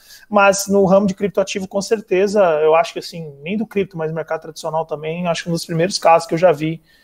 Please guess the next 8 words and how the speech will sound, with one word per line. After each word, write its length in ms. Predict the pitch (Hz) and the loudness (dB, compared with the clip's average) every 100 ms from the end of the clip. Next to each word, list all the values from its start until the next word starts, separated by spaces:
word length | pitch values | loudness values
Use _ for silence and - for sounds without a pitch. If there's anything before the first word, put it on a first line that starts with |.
| _ _ | _ _
sobre 420 | - - 156 165 | -8 0 0 2
isso, 280 | 170 156 - | 0 -2 -2
tá? 280 | - 127 127 | 0 0 0
É, 400 | 123 123 123 123 | -2 0 0 -2
mas 720 | 127 131 131 131 127 - - - | -6 -4 -4 -4 -8 -10 -12 -6
é 140 | 131 | -6
um 140 | 139 | -4
absurdo. 580 | 139 147 - 165 131 120 | -4 -4 -2 -2 -2 -8